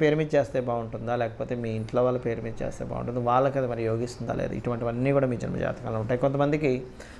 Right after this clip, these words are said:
ఇక్కడ ఉండకుండా విదేశాలకు వెళ్తే బాగుంటుంది, అలాంటి వాళ్ళకి విదేశీ ధనయోగాలు ఉంటాయి. అలా ఉన్నప్పుడు అది తెలుసుకోకపోతే ఏమవుతుందంటే మన జీవితం అంతా ఇక్కడే అయిపోతుంది, వెళ్ళరు, దాని ద్వారా వాళ్ళు సక్సెస్ అవ్వలేకపోతుంటారు. కాబట్టి ఇవన్నీ మీరు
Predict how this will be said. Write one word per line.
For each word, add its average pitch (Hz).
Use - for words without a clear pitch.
ఇక్కడ 147
ఉండకుండా 147
విదేశాలకు 139
వెళ్తే 117
బాగుంటుంది, 113
అలాంటి 147
వాళ్ళకి 151
విదేశీ 156
ధనయోగాలు 127
ఉంటాయి. -
అలా 160
ఉన్నప్పుడు 170
అది 143
తెలుసుకోకపోతే 147
ఏమవుతుందంటే 120
మన 123
జీవితం 131
అంతా 135
ఇక్కడే 131
అయిపోతుంది, 120
వెళ్ళరు, 120
దాని 110
ద్వారా 120
వాళ్ళు 147
సక్సెస్ -
అవ్వలేకపోతుంటారు. 110
కాబట్టి 117
ఇవన్నీ 123
మీరు 127